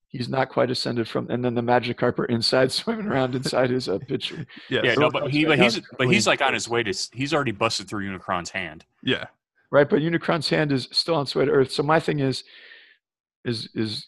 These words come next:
Speaker 1: Kool-Aid Man trying to stop the Ear-, help the Earth right now? Like,
Speaker 3: No,
Speaker 1: or
Speaker 3: he's
Speaker 1: is
Speaker 3: just
Speaker 1: he in
Speaker 3: trying,
Speaker 1: space
Speaker 3: he's trying
Speaker 1: still?
Speaker 3: to reach B B eight 'cause he's called for some Kool-Aid.
Speaker 1: Oh yeah, good, good call. Sorry about
Speaker 3: Yeah.
Speaker 1: that. Okay.
Speaker 2: So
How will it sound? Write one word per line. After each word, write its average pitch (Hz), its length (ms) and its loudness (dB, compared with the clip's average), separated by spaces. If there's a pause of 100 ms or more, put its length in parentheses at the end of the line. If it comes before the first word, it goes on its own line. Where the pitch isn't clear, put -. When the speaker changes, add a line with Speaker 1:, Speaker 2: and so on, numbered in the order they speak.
Speaker 1:
Kool-Aid 147 260 4
Man 123 180 0
trying 120 260 -2
to 117 60 -6
stop - 420 -2 (140)
the 117 200 -6
Ear-, 101 180 0
help 120 220 2
the - 80 -10
Earth 147 300 0
right 165 160 4
now? 170 300 -2
Like, 143 280 -6 (300)
Speaker 3:
No, 120 80 4
Speaker 1:
or 120 60 4
Speaker 3:
he's 156 120 2
Speaker 1:
is 156 80 -4
Speaker 3:
just 139 40 -2
Speaker 1:
he 117 40 -2
in - 20 -2
Speaker 3:
trying, 160 140 2
Speaker 1:
space - 200 -6
Speaker 3:
he's 160 180 2
trying 165 240 2
Speaker 1:
still? 151 80 -2
Speaker 3:
to - 20 -4
reach 139 200 -6
B 131 100 -4
B 117 120 -4
eight 147 160 -4
'cause 87 120 -12
he's 90 160 -6
called 113 260 0
for 101 80 -14
some 98 160 -8
Kool-Aid. 92 400 -8
Speaker 1:
Oh 131 120 6
yeah, 123 180 6
good, 113 280 -4
good - 160 -8
call. 127 220 -10
Sorry - 240 -6
about 110 140 -4
Speaker 3:
Yeah. 92 140 2
Speaker 1:
that. - 100 -16 (220)
Okay. - 180 -20
Speaker 2:
So 147 120 0